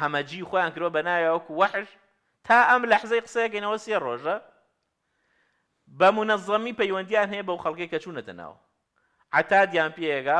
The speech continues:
خۆراکیان پێیەگا، پەیوەندیان هەیە، بەڵکو وەجبەی شەگۆڕنەوە. وەجبە ڕوات بۆ ئیش، وەجبەی تریەتەوە.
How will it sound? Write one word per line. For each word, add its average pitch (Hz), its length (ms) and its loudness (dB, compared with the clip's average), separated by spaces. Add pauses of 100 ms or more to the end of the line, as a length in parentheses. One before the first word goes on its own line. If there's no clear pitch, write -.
خۆراکیان 139 540 -4
پێیەگا، 147 340 -2
پەیوەندیان 135 500 -4
هەیە، 165 160 -4
بەڵکو 175 280 -4
وەجبەی 214 340 -2
شەگۆڕنەوە. 113 540 -6
وەجبە 165 280 -2 (140)
ڕوات 165 300 2
بۆ 147 100 -4 (140)
ئیش، 170 200 -16 (340)
وەجبەی 156 360 -4
تریەتەوە. 120 440 -10